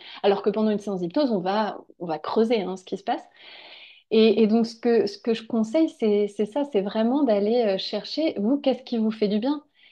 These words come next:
Et, euh, et l'important aussi, c'est de se poser la question, « Comment je me sens après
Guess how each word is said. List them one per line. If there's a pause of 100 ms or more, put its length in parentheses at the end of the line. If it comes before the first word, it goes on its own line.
(320)
Et,
euh,
et
l'important
aussi,
c'est
de
se
poser
la
question, «
Comment
je
me
sens (220)
après